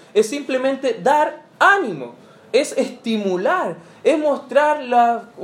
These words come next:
los contrastes de una vida vivida en pecado y lo necio de eso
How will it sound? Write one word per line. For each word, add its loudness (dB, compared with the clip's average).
los 2
contrastes -2
de 0
una -2
vida 0
vivida -2
en -6
pecado 0
y 0
lo 4
necio 0
de 4
eso 0